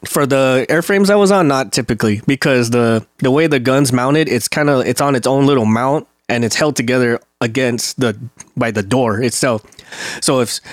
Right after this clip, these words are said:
worst case scenario, if it were to fail, the whole mount's just gonna drop, and the aircraft itself will be fine. So, uh, there, there are some inspections, but it's more, more on the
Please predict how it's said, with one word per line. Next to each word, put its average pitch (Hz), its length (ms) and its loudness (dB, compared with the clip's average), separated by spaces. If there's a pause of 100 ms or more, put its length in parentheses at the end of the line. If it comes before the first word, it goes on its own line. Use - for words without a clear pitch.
(180)
worst 156 240 0
case 151 180 0
scenario, 139 400 2
if 117 240 -2
it 120 100 2
were 127 220 2
to 135 80 0
fail, 147 560 0
the 127 140 0
whole 135 160 0
mount's 120 260 -2
just 120 140 -2
gonna 117 160 -2
drop, 110 340 -2 (300)
and 123 180 -2
the 123 60 0
aircraft 127 400 -2
itself 113 300 -2
will 117 60 0
be 107 100 0
fine. 104 340 -4 (360)
So, 107 420 -2 (300)
uh, 110 280 0
there, 123 200 0
there 127 120 0
are 135 240 0
some 147 180 0
inspections, 143 400 0
but 117 80 2
it's 113 120 -2
more, 117 220 2 (100)
more 127 200 0
on 120 140 0
the 110 100 0